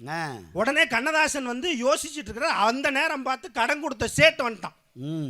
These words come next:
Speaker 2: சேட்டு வந்து என்ன பண்றான்? கண்டபடி திட்டுறான்.
Speaker 1: ம்.
Speaker 2: இவ்வளவுதான் இல்ல, திட்டுறதை பார்த்துட்டு எம் எஸ் விஸ்வநாதன் அப்படியே கண்ணீர் வடிக்கிறார்.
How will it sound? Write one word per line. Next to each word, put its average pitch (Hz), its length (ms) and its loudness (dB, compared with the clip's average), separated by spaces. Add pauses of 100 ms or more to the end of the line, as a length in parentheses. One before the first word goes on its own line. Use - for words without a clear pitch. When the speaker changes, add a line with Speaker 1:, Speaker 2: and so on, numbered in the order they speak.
(140)
Speaker 2:
சேட்டு 302 220 4
வந்து 277 200 -2
என்ன 254 180 0
பண்றான்? 254 320 -6
கண்டபடி 330 560 -2
திட்டுறான். 233 360 -10 (260)
Speaker 1:
ம். 104 280 -18
Speaker 2:
இவ்வளவுதான் 262 540 0
இல்ல, 226 300 -4 (420)
திட்டுறதை 220 420 -2
பார்த்துட்டு 240 400 -2
எம் 214 180 -4
எஸ் 277 200 -4
விஸ்வநாதன் 226 320 -6
அப்படியே 202 280 -6
கண்ணீர் 233 480 -6
வடிக்கிறார். 175 540 -8